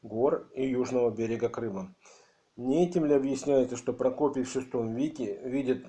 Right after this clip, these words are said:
го-, готов в обитателях южного побережья, дружественных Вин-, Византии и враждебных её недругам? Не потому ли ко всей Южной Тафрике, включая юго-западное предгорье, на века пристаёт название Готия?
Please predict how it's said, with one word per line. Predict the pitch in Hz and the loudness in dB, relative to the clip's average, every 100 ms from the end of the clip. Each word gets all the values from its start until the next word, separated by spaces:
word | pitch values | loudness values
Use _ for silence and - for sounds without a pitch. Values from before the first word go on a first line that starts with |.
| - | -4
го-, | 127 131 - _ _ _ _ _ | -2 -2 -6 _ _ _ _ _
готов | 120 139 160 123 - _ - _ _ | -2 2 4 2 -2 _ -20 _ _
в | 120 | -4
обитателях | 117 123 139 135 139 131 | -2 4 4 4 2 2
южного | 131 127 123 120 | 4 4 4 2
побережья, | 127 127 123 113 95 98 92 _ - - _ _ _ - | 2 4 4 2 -2 -6 -10 _ -20 -20 _ _ _ -14
дружественных | 101 123 147 143 123 127 120 104 | -2 0 0 -2 -6 -2 -2 0
Вин-, | 120 113 | -4 -2
Византии | 113 127 120 117 117 147 156 | 0 2 4 2 0 0 0
и | 123 127 | 0 0
враждебных | 123 117 110 117 143 135 135 - - | 2 2 0 0 0 2 0 -2 -8
её | 131 131 135 | 0 2 4
недругам? | 139 120 107 101 98 - _ - - | 4 2 0 -6 -6 -10 _ -20 -6
Не | 127 | -4
потому | 127 123 131 131 151 160 180 | -2 2 4 4 2 6 6
ли | 156 | 6
ко | 131 127 | 4 2
всей | - 147 127 135 | 4 2 2 2
Южной | 143 135 120 117 | 0 0 0 2
Тафрике, | 151 160 160 120 107 95 _ _ _ | 4 4 2 0 -2 -8 _ _ _
включая | - 139 131 135 | -6 -2 6 6
юго-западное | 127 131 135 131 127 110 120 | 6 4 4 4 2 2 -2
предгорье, | 120 135 127 127 101 95 - _ - | -2 -2 4 2 2 -6 -10 _ -4
на | 123 | -2
века | 123 117 143 | 0 2 4
пристаёт | 156 156 131 131 131 131 | 4 0 0 4 4 4
название | 123 117 127 127 123 | 0 2 2 2 0
Готия? | 110 131 123 123 107 101 | 4 4 4 0 -4 -6